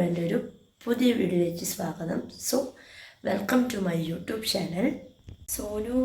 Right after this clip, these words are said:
പാലിന് പോയിരിക്കുകയാണ് കേട്ടോ രാവിലെ. അപ്പം അവിടുന്ന് സൊ-, ഇവിടെ അടുത്ത് സൊസൈറ്റി ഉണ്ട്. അപ്പം സൊസൈറ്റിയിൽ നിന്നാണ് പാല് വാങ്ങുന്നത്. അപ്പം അത് വാങ്ങാൻ പോയിരിക്കുകയാണ്. നല്ല തണുപ്പുണ്ട് രാവിലെ. അപ്പം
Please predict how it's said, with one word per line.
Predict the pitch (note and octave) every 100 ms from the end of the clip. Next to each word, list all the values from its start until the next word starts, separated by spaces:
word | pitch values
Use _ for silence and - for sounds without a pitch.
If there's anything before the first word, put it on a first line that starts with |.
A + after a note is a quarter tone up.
| C4 G#3+
പാലിന് | G3+ G#3+ A3+ A3+
പോയിരിക്കുകയാണ് | G3 G3 G3 F3+ F3
കേട്ടോ | F3+ F3+
രാവിലെ. | F3 E3+ F3 F#3 F#3+ -
അപ്പം | - F3
അവിടുന്ന് | F3+ F#3+ G3 -
സൊ-, | F#3+ -
ഇവിടെ | F#3+ F#3+
അടുത്ത് | F#3+ - G3+
സൊസൈറ്റി | F#3+ G3 G3 G3 G3+
ഉണ്ട്. | F3 A3 - - - - - - - -
അപ്പം | G3 G3 G3 G3
സൊസൈറ്റിയിൽ | G3 G3 G3 G#3
നിന്നാണ് | G3+ G3 F#3+
പാല് | F3 F#3
വാങ്ങുന്നത്. | F#3+ F3 F3 F3+ G3 - - - -
അപ്പം | F#3+
അത് | F#3 G3
വാങ്ങാൻ | F#3+ F#3+ F#3
പോയിരിക്കുകയാണ്. | F3+ F3 - F3+ E3+ F#3 F3+
നല്ല | F3 G3 G3+
തണുപ്പുണ്ട് | F#3+ F#3+ - G#3 G3 F3
രാവിലെ. | E3 E3+ - - - - - - - -
അപ്പം | -